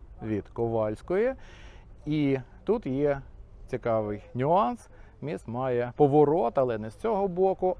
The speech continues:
а завертає він трішечки з того боку. І чому цікавий? Тому що балки стоять рівно, а за рахунок консолей цей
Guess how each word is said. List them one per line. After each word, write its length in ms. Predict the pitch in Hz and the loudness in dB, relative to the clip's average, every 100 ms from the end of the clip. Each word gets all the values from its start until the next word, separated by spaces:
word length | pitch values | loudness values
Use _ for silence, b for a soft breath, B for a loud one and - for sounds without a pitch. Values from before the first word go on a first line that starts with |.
| - | -2
а 140 | 202 | -2
завертає 680 | 135 117 113 - 139 147 117 | 0 0 -2 2 4 4 2
він 260 | 117 110 107 - | 0 -4 -8 -10
трішечки 580 | - 135 113 104 - 107 | -2 -2 -2 -4 -6 -10
з 40 | |
того 320 | - 110 98 107 | -6 -4 -2 -2
боку. 500 | 147 247 233 233 233 B B - - | 0 0 2 0 -2 B B -20 -8
І 340 | 151 139 139 135 - - - - - - | -2 0 2 0 -6 -20 -20 -20 -20 -6
чому 260 | 147 147 | -2 0
цікавий? 540 | 127 147 - 226 247 135 | 0 0 4 4 4 2
Тому 360 | - 123 143 | -2 -4 -4
що 260 | 143 - 135 | -4 -2 -2
балки 500 | 123 147 135 117 113 | 2 6 6 4 -2
стоять 420 | - 113 110 107 | -4 -2 -2 -4
рівно, 340 | 165 247 247 247 | -4 -4 -4 -6
а 140 | 185 214 | -6 -4
за 100 | 135 | -2
рахунок 420 | 117 151 156 143 | -4 -6 -6 -4
консолей 840 | - 156 156 165 156 139 113 104 110 - | -2 -4 -2 2 4 6 4 0 -4 -16
цей 240 | - 104 | -8 -8